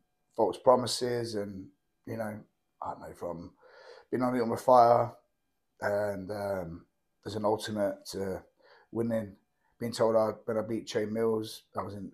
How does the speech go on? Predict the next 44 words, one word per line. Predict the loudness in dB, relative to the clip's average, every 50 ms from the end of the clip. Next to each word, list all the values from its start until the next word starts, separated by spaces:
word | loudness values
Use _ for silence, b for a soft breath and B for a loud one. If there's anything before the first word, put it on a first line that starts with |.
| -14
gonna | -12 -12 -10
be | -8 -8
in | -8
the | -8 -10
W | -8 -8 -6 -4 -2 -2
E | -2 -4
C, | -4 -4 -4 -2 -2 -2 -4
and | -6 -6
then | -8 -8 -8
I | -10
won | -10 -10 -8 -8
the | -6 -6 -8 -8 -8
tournament | -2 4 4 4 4 4 0 -6
in | -6
Holland, | 0 6 8 8 8 8 6 4 2 -4 -12 -14 b b b b b b b b -18
the | -6
four-man | 0 4 4 4 4 2 -2 -6
tournament, | -6 -2 2 4 4 4 2 -2 -4 -4 -8 -12 _ _ _ _ _ _ _ _ -4
guaranteeing | -2 0 0 0 -2 -4 -6 -6 -4
me | -2 -2
a | -2 -2 -4
contract | -4 -6 -6 -6 -4 -2 -2 -2 -2 -4 -10 -14
in | -14 -14 -4
Pride. | 4 6 8 8 10 8 8 6 4 0 b b b b b b b b b b b b b b b b b b b b b b _ _ _ _ _ _ _ _ -18
And | -14 -10
then | -2 4 6
that | 6 6 6
never | 4 2 2 0
materialised | -2 -2 0 2 4 4 6 8 8 8 8 6 2 -2
because | -10 -12 -10
I | -10
never | -10 -10
put | -12 -12 -12 -10 -6
pen | -4 -4 -4
to | -4 -6
paper. | 0 4 4 4 4 4 8 10 10 10 10 8 0 -8
So | -10 -10 -6
the | -2 2
U | 2 2
F | 2
C | 0 -4 -6
bought | -2 2 4 6 8
that. | 8 6
I | 6